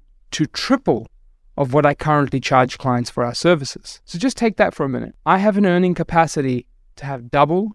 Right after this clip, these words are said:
to triple to what I currently have on a per property basis. And at the same time, instead of my client paying the fee,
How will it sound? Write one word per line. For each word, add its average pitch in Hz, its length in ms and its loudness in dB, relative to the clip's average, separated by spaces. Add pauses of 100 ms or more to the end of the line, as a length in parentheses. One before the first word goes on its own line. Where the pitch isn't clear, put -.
(120)
to - 100 -10
triple 147 640 0
to 139 120 -2
what 139 140 4
I 135 100 4
currently 143 420 0
have 131 240 4
on 123 100 2
a 120 60 0
per 139 360 -2
property 143 420 2
basis. - 580 -6 (120)
And 185 340 6
at 180 100 2
the 170 100 4
same 143 360 2
time, 165 380 4
instead 135 300 0
of 131 60 -2
my 123 140 2
client 185 400 2
paying 131 260 2
the 113 60 -6
fee, 120 340 -2